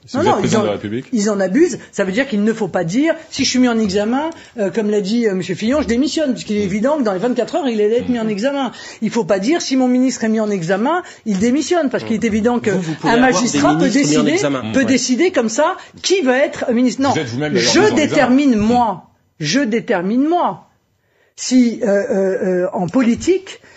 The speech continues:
Speaker 2: les accusations qui sont formulées permettent à un ministre de rester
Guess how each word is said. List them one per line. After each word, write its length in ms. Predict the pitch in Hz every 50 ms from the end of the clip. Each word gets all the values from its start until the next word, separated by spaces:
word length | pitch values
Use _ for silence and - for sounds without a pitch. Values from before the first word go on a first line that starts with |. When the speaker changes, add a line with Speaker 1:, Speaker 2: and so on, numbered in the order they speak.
| _ _
Speaker 2:
les 200 | 196 208 208 208
accusations 560 | 254 247 - 254 247 247 233 233 - 247 240
qui 140 | 233 - 214
sont 160 | 170 - 202
formulées 640 | - - 208 185 180 180 185 185 226 269 330 392 415 - - - - - _ _ _
permettent 440 | - 277 247 247 262 269 262 262 233
à 60 | 196
un 120 | 190 196
ministre 500 | 196 202 202 214 247 330 349 - - 226
de 120 | 208 175 202
rester 540 | 190 196 185 - - - 269 294 349 349